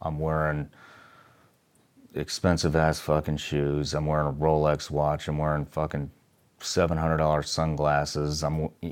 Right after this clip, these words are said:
I just didn't give a fuck at all. And I wanted to be overconfident because I wanted them to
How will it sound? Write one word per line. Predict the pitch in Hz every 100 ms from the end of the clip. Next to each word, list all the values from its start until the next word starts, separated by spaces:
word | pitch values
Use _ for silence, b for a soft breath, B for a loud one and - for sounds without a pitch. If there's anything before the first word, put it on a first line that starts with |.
| - -
I | 87
just | 101 90 -
didn't | 90 76
give | 64 95
a | 95
fuck | - - 55 - - _ b b b -
at | 90 76
all. | 85 80 - - b b b b -
And | 87
I | 73
wanted | 76 90 98 78
to | 78
be | 73 73 73 71 - _ b b b b -
overconfident | 95 85 82 - 92 98 82 78 78
because | 73 78 87
I | 87
wanted | 78 73 90 90
them | 82 82
to | 76